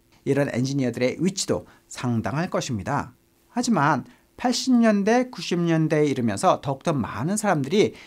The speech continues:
연비가 좋은 차를 찾게 되었고 결국 미국도 하이브리드 차량을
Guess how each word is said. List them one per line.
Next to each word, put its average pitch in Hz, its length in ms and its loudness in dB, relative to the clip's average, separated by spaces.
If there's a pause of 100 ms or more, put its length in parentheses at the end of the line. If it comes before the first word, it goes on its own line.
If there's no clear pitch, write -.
(160)
연비가 160 460 4
좋은 98 440 -6
차를 175 280 -2
찾게 - 320 -6
되었고 - 640 -4 (420)
결국 143 300 0
미국도 131 520 -2 (180)
하이브리드 165 600 -2
차량을 147 460 -6